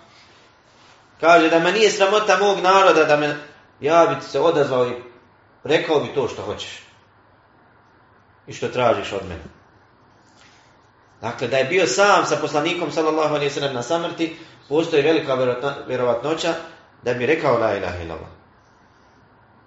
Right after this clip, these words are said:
A i to poslanik sam se nadao da će reći, zato mu je došao.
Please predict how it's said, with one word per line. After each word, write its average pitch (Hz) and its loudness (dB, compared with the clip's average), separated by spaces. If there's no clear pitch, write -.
A 101 -10
i 107 -4
to 156 -2
poslanik 151 -2
sam 156 -4
se 156 -4
nadao 175 0
da - 0
će - -6
reći, 139 -8
zato 131 -4
mu 151 -10
je 143 -8
došao. - -8